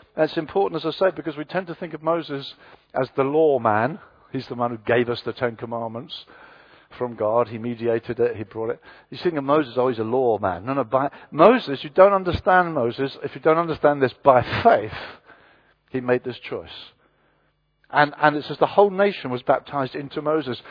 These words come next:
So Moses is laying the foundations for a completely new community on planet Earth who live by faith, not by just evidence. So Paul can say in the New Testament, looking at things that are unseen, not at things that are seen.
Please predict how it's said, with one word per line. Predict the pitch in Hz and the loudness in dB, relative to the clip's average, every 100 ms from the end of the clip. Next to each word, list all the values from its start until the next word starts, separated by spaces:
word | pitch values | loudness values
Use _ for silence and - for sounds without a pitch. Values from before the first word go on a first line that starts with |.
| - | -20
So | - 160 | -2 0
Moses | 156 220 254 - 143 - | 6 4 4 -2 -6 -6
is | 143 165 | -6 6
laying | 175 180 165 | 6 6 2
the | 147 | -2
foundations | - 170 160 196 180 139 131 | 0 -2 2 2 2 -4 -6
for | 165 | -6
a | - | -6
completely | - 160 - 214 214 175 | -8 -12 -6 -6 -4 -8
new | 165 170 | -6 -8
community | - 156 175 185 170 - 131 | -8 -12 -10 -10 -8 -4 -4
on | 143 143 | -4 -4
planet | 156 151 147 | 0 0 -2
Earth | 139 120 120 - - | 0 0 0 -6 -12
who | - | -6
live | 131 127 | -2 -2
by | 127 113 - | -2 -6 2
faith, | 165 98 98 - - - - | 4 4 0 -14 -18 -20 -8
not | 139 - | -8 -6
by | 123 113 | -6 -4
just | 123 - | -6 -6
evidence. | 143 113 95 87 - - - _ _ _ _ _ _ - | -4 -4 -6 -14 -20 -20 -20 _ _ _ _ _ _ -6
So | 156 | -4
Paul | 139 214 196 | -2 2 2
can | - | 0
say | 147 156 | 0 2
in | 151 | 2
the | |
New | 156 170 | -2 -2
Testament, | 170 156 147 139 - - | 0 -2 -4 -8 -8 2
looking | 202 - 220 | 2 4 0
at | 180 | -4
things | - 208 | -6 -12
that | 180 | -8
are | 180 - - | -8 -6 -4
unseen, | 214 220 190 - 113 101 - - | -4 -6 -12 -8 -8 -8 -20 -12
not | 151 208 | -4 -2
at | 226 | -4
things | - 170 156 | -8 -10 -6
that | 147 | -6
are | 139 | -6
seen. | - 147 92 | -6 -8 -8